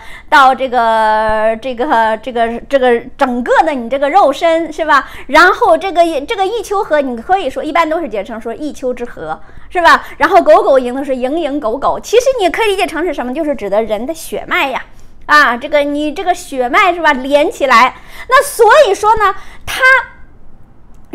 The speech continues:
这个，这个啊，罗刹海市它就是讲的人，一个人，人啊，这个人呢有什么啊？有七重门啊，有三焦，<laughs> 然后呢，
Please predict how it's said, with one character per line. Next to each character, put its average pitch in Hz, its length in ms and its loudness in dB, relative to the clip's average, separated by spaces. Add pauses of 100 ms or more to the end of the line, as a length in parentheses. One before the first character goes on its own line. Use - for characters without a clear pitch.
这 453 180 -2
个， 370 100 4 (560)
这 523 240 2
个 403 80 8 (220)
啊， 320 440 2 (100)
罗 349 360 4
刹 480 400 6
海 240 240 -2
市 403 140 -6
它 453 160 -4
就 427 100 -2
是 403 140 -4
讲 214 240 -4
的 233 100 -2
人， 208 760 -8
一 285 160 -6
个 523 120 -2 (100)
人， 175 480 -12
人 269 380 0 (220)
啊， 302 340 2 (200)
这 480 80 2
个 453 180 4
人 330 200 6
呢 440 300 4
有 226 220 -2
什 247 160 -2
么 285 300 2
啊？ 247 200 0
有 240 200 -4
七 311 200 -8
重 302 220 -4
门 277 320 -2
啊， 247 180 0
有 208 220 -4
三 294 300 0
焦， 311 440 4 (300)
<laughs> - 400 -2
然 370 300 4
后 349 220 2
呢， 277 200 2